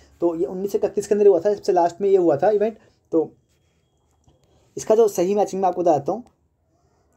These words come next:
अ, फ़ोर्टी एट नंबर क्वेश्चन है, तो, अ, इसका सही मैचिंग है, सेकंड वाला इसका सही मैच आएगा, क्योंकि सबसे पहले साइमन आयोग आया था उन्नीस सौ सत्ताईस के अंदर,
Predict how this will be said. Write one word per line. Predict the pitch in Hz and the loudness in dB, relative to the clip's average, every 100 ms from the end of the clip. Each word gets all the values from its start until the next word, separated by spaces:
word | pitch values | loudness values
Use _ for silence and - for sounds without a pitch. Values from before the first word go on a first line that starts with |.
| - | -12
अ, | 117 | -10
फ़ोर्टी | 110 160 180 185 | 0 0 2 2
एट | 196 - - | 2 -4 -10
नंबर | 160 175 | -6 -4
क्वेश्चन | 180 170 147 | -2 -4 -4
है, | 170 202 _ _ - | -8 -12 _ _ -4
तो, | 156 135 131 _ _ _ _ _ _ _ _ _ - | -2 -2 -6 _ _ _ _ _ _ _ _ _ -8
अ, | 135 | -6
इसका | 135 202 | -6 -4
सही | 202 202 | 0 2
मैचिंग | 208 190 151 | 0 -4 -2
है, | 190 254 _ _ _ _ _ | -2 -2 _ _ _ _ _
सेकंड | - 180 214 | -4 -2 2
वाला | 220 | 0
इसका | 214 | 0
सही | 208 190 | -4 -4
मैच | 185 170 | -2 0
आएगा, | 139 147 | 0 0
क्योंकि | 175 180 | -4 -6
सबसे | 170 165 180 | -4 -6 -2
पहले | 175 180 - | 0 0 -2
साइमन | 151 156 175 180 | -4 -2 -4 0
आयोग | 165 170 | 4 4
आया | 175 170 | 4 2
था | 170 | 0
उन्नीस | 175 | -8
सौ | 170 | -4
सत्ताईस | 160 156 | -4 -4
के | - | -4
अंदर, | 165 180 | -2 -2